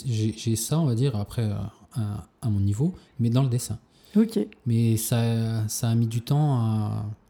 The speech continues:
Speaker 1: à, à le trouver.
Speaker 2: Alors,
Speaker 1: Ouais.
Speaker 2: je parle, je parle dessin, dessin, dessin, mais en fait,
Speaker 1: Mhm.
Speaker 2: tu fais aussi de la peint-, est-ce qu'on, est-ce qu'on peut dire que tu fais de la peinture ? Enfin, parce qu'il y a le spray et il y a le Posca qui est un entre-deux, parce que c'est des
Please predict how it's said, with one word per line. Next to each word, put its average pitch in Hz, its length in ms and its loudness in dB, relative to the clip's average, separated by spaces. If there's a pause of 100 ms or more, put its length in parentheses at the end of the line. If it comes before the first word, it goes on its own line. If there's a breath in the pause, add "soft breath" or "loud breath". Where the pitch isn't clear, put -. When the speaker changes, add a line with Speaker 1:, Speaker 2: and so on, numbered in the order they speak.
(640)
Speaker 1:
à, 117 120 -4
à - 160 -6
le 104 60 -4
trouver. 131 420 -2 (320)
Speaker 2:
Alors, 202 240 6
Speaker 1:
Ouais. - 60 2 (340)
Speaker 2:
je - 80 -6
parle, 202 340 4
je - 60 -4
parle 190 240 2
dessin, 190 360 2
dessin, 185 280 2
dessin, 190 240 2
mais 196 80 4
en 180 100 0
fait, 101 140 2
Speaker 1:
Mhm. 120 80 0
Speaker 2:
tu - 120 -10
fais 180 200 2
aussi 175 480 2 (240)
de 214 380 -2 (100)
la 175 160 2
peint-, 185 240 -2 (140)
est-ce - 160 -2
qu'on, - 180 0
est-ce 190 140 -2
qu'on 339 80 -6
peut 294 120 -2
dire 185 140 0
que 180 60 -10
tu - 100 -18
fais - 80 0
de 175 60 2
la 175 80 2
peinture ? 190 420 -2 (400 soft breath)
Enfin, 196 120 2
parce 180 120 2
qu'il 202 140 2
y 190 80 4
a 185 40 4
le 180 140 4
spray 208 440 0
et 214 100 0
il 196 40 2
y 196 60 2
a 190 40 2
le 180 80 0
Posca 208 600 2
qui 185 340 2
est 185 60 6
un 180 200 4
entre-deux, 175 440 0 (180)
parce - 120 -16
que 196 100 2
c'est 185 160 0
des 165 260 0